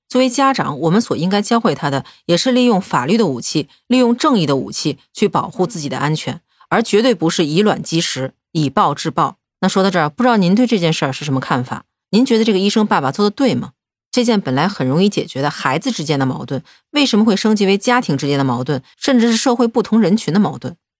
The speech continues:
有人说是因为咱们现在社会戾气太重了，因为生活压力大，所以大家都太浮躁了。真的是因为这个原因吗？欢迎在评论区告诉我您的想法。如果您对我的节目有什么意见或者建议，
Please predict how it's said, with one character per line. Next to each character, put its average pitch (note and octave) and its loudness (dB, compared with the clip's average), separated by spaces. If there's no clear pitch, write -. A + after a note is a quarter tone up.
有 E3 2
人 E3 2
说 G3+ 2
是 G3 0
因 G3 4
为 G#3 4
咱 F3 -2
们 E3+ 0
现 G3 -2
在 F3 0
社 F3 -2
会 F3 0
戾 G#3 0
气 E3+ -4
太 F3 -4
重 D3 -4
了， - -14
因 A#3+ 4
为 B3 4
生 B3 0
活 A3+ 2
压 A3+ 4
力 A3 2
大， D#3 -2
所 - -2
以 - 2
大 F#3 0
家 F#3 0
都 G3+ 0
太 D#3+ -2
浮 C#3 -10
躁 C3 -2
了。 - -20
真 B3+ 2
的 B3 4
是 F3+ -4
因 E3+ 0
为 E3+ 0
这 E3+ -2
个 D3 -2
原 C3 -2
因 D3 -2
吗？ C#3 -4
欢 F3 2
迎 F#3 2
在 E3+ 2
评 D#3 -2
论 D#3 2
区 E3+ -2
告 E3 0
诉 D3 -8
我 C3+ -2
您 B2+ -2
的 D3+ -2
想 A3+ -6
法。 - -10
如 G#3 2
果 A#3+ 4
您 G#3 4
对 A3+ 4
我 F#3+ 2
的 G3+ -10
节 - -4
目 F3 0
有 D3+ -2
什 D3 -8
么 D#3+ -4
意 G3 0
见 D#3 -2
或 E3+ -4
者 D#3+ 0
建 D#3+ 0
议， D3+ -4